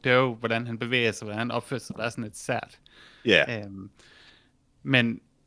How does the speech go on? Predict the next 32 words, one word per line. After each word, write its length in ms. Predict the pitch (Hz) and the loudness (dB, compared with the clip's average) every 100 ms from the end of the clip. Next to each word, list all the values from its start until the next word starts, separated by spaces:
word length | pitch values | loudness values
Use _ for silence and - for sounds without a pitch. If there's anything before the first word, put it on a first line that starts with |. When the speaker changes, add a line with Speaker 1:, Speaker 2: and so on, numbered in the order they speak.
| _ _ _ | _ _ _
Speaker 1:
ja, 100 | 120 - - - _ - | -6 -4 -6 -10 _ -6
altså, 260 | 131 - - _ _ _ _ _ _ _ _ _ _ _ _ _ - | -6 -6 -20 _ _ _ _ _ _ _ _ _ _ _ _ _ -4
jeg 120 | 139 | 2
forestiller 320 | 180 185 196 | 6 6 8
mig, 80 | 151 | 6
at 40 | |
den 80 | 135 | 4
her 60 | 139 | 2
film, 340 | - 175 113 | 4 4 6
hvis 160 | 107 - | 2 0
han 140 | 143 - - | -2 -2 0
ikke 240 | 185 - | 2 2
opførte 400 | - 117 - 104 | 0 0 2 0
sig 140 | - 101 | 0 -4
underligt, 360 | 104 110 95 | -2 -2 -4
hvis 140 | 110 110 | -6 -2
han 120 | 147 | 0
ikke 160 | 156 139 | 0 0
var 80 | |
blevet 220 | 107 110 - | 0 -2 -2
bidt 160 | 123 | 0
af 60 | 101 | -2
en 80 | 90 | -2
zombie, 340 | 113 98 - - _ - - 117 175 | -4 -4 -10 -20 _ -4 4 6 6
og 100 | - | 6
det 180 | 190 - | 4 4
<laughs> 160 | 208 - | 2 6
ville 120 | 160 | 8
bare 180 | 135 139 | 8 10
være 140 | 127 | 8
den 280 | 113 110 110 - - - | 6 -2 -6 -14 -20 -14
værste 580 | - 123 143 156 - 147 | 2 10 10 8 2 -6